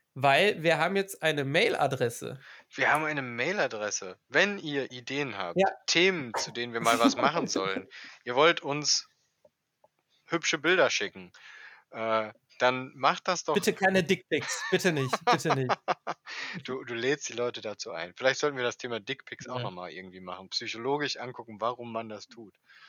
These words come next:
Speaker 1: Ich glaube, wenn zwei Typen über das Thema Dickpics reden, ist das, geht das in eine völlig falsche Richtung auf jeden Fall.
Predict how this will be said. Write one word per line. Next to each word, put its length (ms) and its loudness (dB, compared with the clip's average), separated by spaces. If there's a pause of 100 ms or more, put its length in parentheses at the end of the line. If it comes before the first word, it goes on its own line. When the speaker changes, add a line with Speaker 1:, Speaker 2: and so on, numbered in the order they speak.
(140)
Speaker 1:
Ich 160 -12
glaube, 380 6
wenn 180 4
zwei 280 6
Typen 480 2
über 200 6
das 200 4
Thema 200 4
Dickpics 480 -4
reden, 240 0
ist 180 -6
das, 180 -4
geht 220 -6
das 140 -4
in 80 -6
eine 80 -2
völlig 320 -2
falsche 300 0
Richtung 340 -8
auf 200 -8
jeden 220 -10
Fall. 280 2